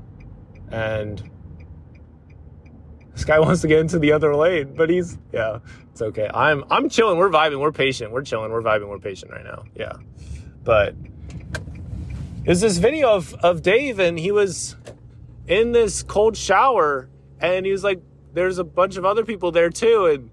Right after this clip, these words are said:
but you could only see his head. He's like, "Yeah, woo, yeah." I mean, it wasn't like that. Like, I can't do it justice.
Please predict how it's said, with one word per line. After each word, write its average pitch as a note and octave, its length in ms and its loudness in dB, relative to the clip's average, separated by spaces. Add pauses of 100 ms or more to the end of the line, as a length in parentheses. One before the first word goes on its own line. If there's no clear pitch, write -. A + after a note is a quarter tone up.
(240)
but E3 140 4
you F3+ 100 -6
could G#3+ 120 0
only G#3 160 0
see G3 160 -6
his D#3 140 0
head. A3 200 2
He's G3+ 120 2
like, A#3 140 -2
"Yeah, B4+ 320 4
woo, B4 300 4
yeah." A#4 400 -2 (260)
I A#3 100 -8
mean, A#3+ 440 -8 (640)
it G#3+ 60 0
wasn't D4 260 -2
like A#3+ 220 2
that. G#3+ 220 6
Like, D#3+ 180 2
I E3 80 2
can't G#3+ 280 -4
do F#3 140 -2
it D#3 80 -4
justice. C3+ 760 -4